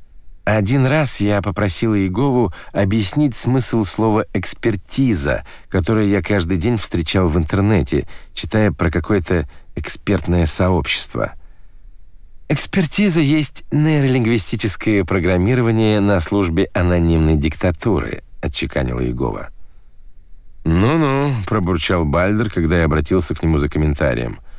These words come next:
«Звонко сказано. Только в реальной жизни не очень понятно, кто кому служит. Экспертиза диктатуре или диктатура экспертизе?»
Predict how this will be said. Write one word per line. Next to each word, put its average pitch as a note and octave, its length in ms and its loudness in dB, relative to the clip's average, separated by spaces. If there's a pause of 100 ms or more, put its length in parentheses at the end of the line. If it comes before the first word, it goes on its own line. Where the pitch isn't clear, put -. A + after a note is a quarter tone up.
(340)
«Звонко D3+ 640 2
сказано. B1 760 -2 (500)
Только F3 280 2
в D#3+ 60 4
реальной D#3+ 460 2
жизни B2+ 360 2
не A#2+ 180 2
очень G2+ 360 0
понятно, F#2+ 600 2
кто F2+ 300 0
кому D2 320 0
служит. A1+ 600 -4 (320)
Экспертиза B2+ 800 0
диктатуре C2+ 920 -2 (400)
или D3+ 180 4
диктатура G#2+ 760 0
экспертизе?» - 1000 -4